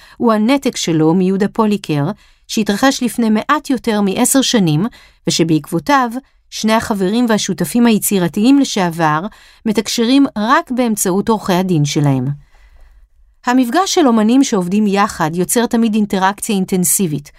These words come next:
אומר גלעד. "זה נכון לגבי כל צוות מכל סוג, לגבי כל להקה, הרכב או צמד, וזה נכון גם לגבי השותפות של יהודה ושלי.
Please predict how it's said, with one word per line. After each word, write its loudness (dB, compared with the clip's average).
אומר 2
גלעד. -2
"זה 0
נכון 0
לגבי 2
כל 2
צוות -2
מכל 0
סוג, -4
לגבי 2
כל -2
להקה, 2
הרכב -2
או -2
צמד, 0
וזה 0
נכון 0
גם 2
לגבי 0
השותפות -2
של 0
יהודה 2
ושלי. 0